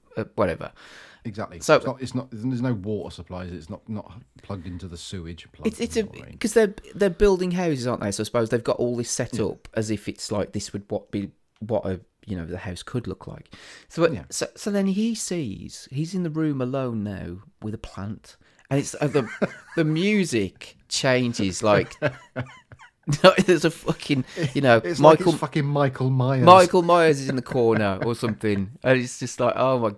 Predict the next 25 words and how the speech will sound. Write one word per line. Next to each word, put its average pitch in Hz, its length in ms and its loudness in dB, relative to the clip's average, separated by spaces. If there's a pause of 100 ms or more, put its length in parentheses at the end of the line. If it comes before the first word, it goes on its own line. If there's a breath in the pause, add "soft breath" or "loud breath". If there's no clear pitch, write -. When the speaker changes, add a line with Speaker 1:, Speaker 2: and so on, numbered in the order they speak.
Speaker 1:
God." 123 460 0 (460 loud breath)
And 139 180 4
then 139 260 -2 (160)
he - 220 -16
starts - 400 -4
talking 135 540 -6
to 104 280 -6
it. 90 280 -8 (180)
Speaker 2:
My 131 80 0
Speaker 1:
Oh. 120 840 4 (220)
Speaker 2:
word. 92 560 -8
Speaker 1:
It's, - 440 -2 (200)
it's - 260 -6
funny. 113 760 -4
It's 120 300 -8
like, 120 200 0
it's - 200 -14
like, 110 320 -2
it, 139 100 -12 (100)
I 135 60 -4
say 120 280 -2 (140)
funny. 87 280 -4
I - 80 -4
wasn't 123 420 -2
laughing, 90 720 -8